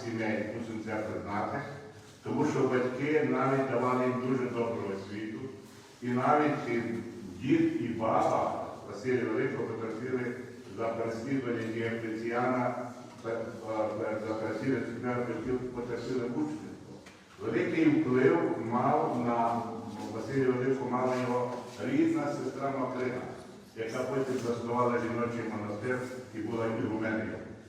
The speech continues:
І як бачимо, що в родині... Один член може впливати на другого. Його дядько був єпископом, і це якраз були часи, коли поширювалася єресь Арія,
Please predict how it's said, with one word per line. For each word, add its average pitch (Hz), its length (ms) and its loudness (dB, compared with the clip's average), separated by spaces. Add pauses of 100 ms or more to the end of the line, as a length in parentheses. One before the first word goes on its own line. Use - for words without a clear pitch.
(180)
І 113 40 -8
як 113 200 -2
бачимо, 139 500 0
що 127 160 2
в 120 140 2
родині... 127 720 4 (320)
Один - 540 2
член 131 460 0
може 139 220 0
впливати 135 640 0 (100)
на 123 60 -2
другого. 123 720 -4 (480)
Його 117 340 0
дядько 139 540 4
був 131 300 6
єпископом, 147 800 4 (140)
і 101 80 -6
це 127 100 0
якраз 127 300 0 (120)
були 127 240 2
часи, 131 560 0 (360)
коли 123 200 4
поширювалася 123 1040 0 (120)
єресь 117 320 2 (140)
Арія, 131 480 4